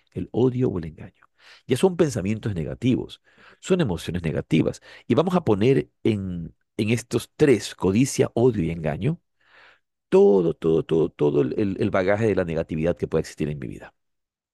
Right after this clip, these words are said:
¿Qué dice entonces la actitud meditativa? Que yo puedo usar las habilidades adquiridas en la práctica de mi meditación para estar en paz con estas fuerzas, que no sea esclavizado por ellas, que no me identifique con ellas como si fueran yo o mías,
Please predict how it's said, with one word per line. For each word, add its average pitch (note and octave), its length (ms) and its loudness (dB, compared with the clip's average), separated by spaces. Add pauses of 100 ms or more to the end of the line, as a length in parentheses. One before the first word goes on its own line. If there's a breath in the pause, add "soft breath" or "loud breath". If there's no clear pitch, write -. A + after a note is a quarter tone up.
(600 soft breath)
¿Qué D3 100 6
dice G3 260 4
entonces F2 760 -2 (180)
la G2+ 140 2
actitud B2+ 400 2
meditativa? C#3+ 640 0
Que F#2+ 160 -6
yo F#2 160 -2
puedo - 360 0
usar F2+ 500 -6 (500 soft breath)
las A2+ 240 0
habilidades A#2 580 2
adquiridas A#2 640 0
en G2+ 100 -6
la F2 100 -2
práctica - 460 -2
de F2 140 0
mi C3+ 200 -4
meditación G2 600 -4
para - 120 -8
estar - 220 -6
en D#2+ 80 -8
paz - 180 -6
con - 120 -10
estas - 200 -12
fuerzas, - 440 -18 (720)
que E2+ 120 -2
no E2+ 140 -4
sea - 180 -2
esclavizado D2 500 -4
por - 140 -10
ellas, - 400 -14 (580 soft breath)
que F#2 100 0
no G2+ 80 2
me G#2 100 2
identifique G2+ 560 -2
con - 180 -6
ellas C#2 240 -6
como D#2 160 -10
si C#2+ 120 -10
fueran D2 340 -6
yo E2 160 2
o E2+ 180 -4
mías, - 440 -10